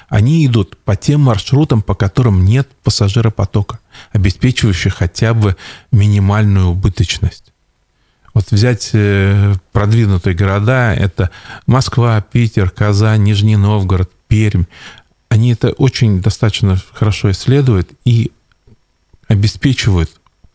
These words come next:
э, эффективность бюджетного финансирования. Они не стремятся залить деньгами какую-то проблему, они стремятся решить проблему.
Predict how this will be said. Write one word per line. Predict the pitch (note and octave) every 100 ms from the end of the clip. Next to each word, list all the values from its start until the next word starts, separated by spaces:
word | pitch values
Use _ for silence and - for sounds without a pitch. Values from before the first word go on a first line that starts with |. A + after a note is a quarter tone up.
| _ _ _ -
э, | A2+ G2 F#2+ F#2 F#2 F#2 F2+ F2+ D#2+ - -
эффективность | A2+ A2+ - - C#3 C#3+ A#2+ F2 - - _ _ _ _
бюджетного | G2+ F2 - A2+ - G2+
финансирования. | F2+ F#2+ F2+ F#2 - F#2 E2 G2+ - _ _ _ _ _ _ _ _ _ _ _ _
Они | G#2 G#2+ B2+
не | C3 C3
стремятся | - B2+ C3 C#3+ -
залить | A2 A2 A2+ G2+
деньгами | G2+ G2+ G#2 A#2 G#2+ F#2
какую-то | - G2+ F#2 -
проблему, | - F2 E2 D2
они | F#2+ G#2+ - - -
стремятся | - - G2+ A2+ G#2 F#2+
решить | F#2+ G#2+ - - C#3 -
проблему. | - F2 D#2 D#2+ D2+